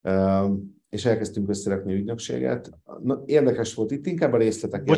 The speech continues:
Speaker 1: érdekesek.
Speaker 2: ugyanazzal a csapattal, vagy akkor azt
Speaker 1: Nem.
Speaker 2: mondtad, hogy ez egy másik, ö, tevékenység,
Speaker 1: Nem, ma,
Speaker 2: másik?
Speaker 1: ma is, ma is nagyon jóban vagyunk, rendszeresen találkozunk, de, de mi három felé mentünk. A, a Márk kollégám, Kubatov Márk kollégám, ő,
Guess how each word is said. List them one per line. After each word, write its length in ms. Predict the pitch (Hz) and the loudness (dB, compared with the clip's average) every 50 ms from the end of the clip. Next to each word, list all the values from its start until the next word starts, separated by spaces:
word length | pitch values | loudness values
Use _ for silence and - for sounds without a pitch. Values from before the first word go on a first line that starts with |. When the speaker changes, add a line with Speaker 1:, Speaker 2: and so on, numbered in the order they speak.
| - | 4
Speaker 1:
érdekesek. 120 | 135 - - 120 | 2 0 0 0
Speaker 2:
ugyanazzal 400 | 123 131 127 131 120 135 139 139 | 2 2 2 2 2 4 4 2
a 60 | 143 | 2
csapattal, 720 | 139 - 156 156 - 165 160 - _ - 156 151 147 143 | 2 0 -4 -2 0 -2 -2 -2 _ 0 2 2 2 2
vagy 180 | 139 135 135 131 | 2 2 2 2
akkor 300 | 131 131 - - 131 123 | 0 0 0 -2 -2 0
azt 100 | 120 127 | 0 0
Speaker 1:
Nem. 100 | 120 101 | 0 -2
Speaker 2:
mondtad, 240 | 98 113 107 110 - | -2 -2 -4 -4 -4
hogy 140 | - 110 110 | -4 -4 -4
ez 140 | 104 95 | -2 -2
egy 120 | 110 104 98 | -4 -4 -2
másik, 580 | 104 117 131 135 - - - 143 131 - - | 0 0 0 0 0 -2 -2 -4 -6 -6 -4
ö, 160 | - 131 123 120 | -2 -2 -2 -2
tevékenység, 680 | - - 117 110 113 110 110 - 110 107 104 107 127 | -2 -4 -4 -2 -4 -4 -6 -6 -6 -6 0 2 4
Speaker 1:
Nem, 200 | 117 110 104 104 | 4 4 2 2
ma, 80 | 110 123 | 0 2
Speaker 2:
másik? 300 | 131 139 - - 143 143 | 2 2 2 0 2 4
Speaker 1:
ma 80 | 151 | 4
is, 280 | 147 135 120 - - - | 4 4 2 0 -6 -6
ma 160 | - 135 139 135 | -2 2 4 4
is 140 | 131 131 | 4 4
nagyon 260 | 135 127 120 117 117 110 | 2 2 2 4 4 4
jóban 260 | 110 117 120 123 120 | 4 4 2 0 0
vagyunk, 300 | 113 110 107 117 110 - | 0 0 -2 -4 -4 -4
rendszeresen 540 | 113 110 110 107 - 113 104 - - 101 98 | -4 -4 -2 -2 -2 -2 -2 -2 -4 -4 0
találkozunk, 580 | 107 107 120 123 123 - 135 - 120 120 110 | 0 2 2 0 -2 -4 -6 -4 -4 -2 2
de, 280 | 104 107 104 104 - - | 4 4 4 4 2 0
de 100 | 98 101 | -2 -2
mi 100 | 101 104 | 0 0
három 320 | 104 110 104 101 101 98 98 | 0 -2 -2 0 0 -2 -4
felé 280 | - - 95 95 95 | -4 -4 -4 -2 -2
mentünk. 440 | 95 98 101 104 98 113 113 110 104 | -2 -2 -2 -2 -4 -6 -6 -4 -2
A, 360 | 104 98 98 98 92 - - - | -2 0 0 0 0 -2 -4 -8
a 240 | 82 90 92 90 90 98 | -8 -6 -4 -4 -2 -2
Márk 400 | 104 107 107 101 - - _ _ _ | -2 -2 -4 -4 -6 -12 _ _ _
kollégám, 400 | - 98 98 95 95 95 92 95 95 | -2 -2 0 0 0 0 0 -2 -2
Kubatov 320 | 92 104 104 - - 98 | -2 -4 -4 -2 -2 -2
Márk 200 | 98 95 92 95 | -2 -2 -2 -4
kollégám, 380 | 95 98 101 98 95 95 95 98 | -4 -4 -2 -2 -2 0 0 0
ő, 180 | 98 101 98 | 0 -2 -2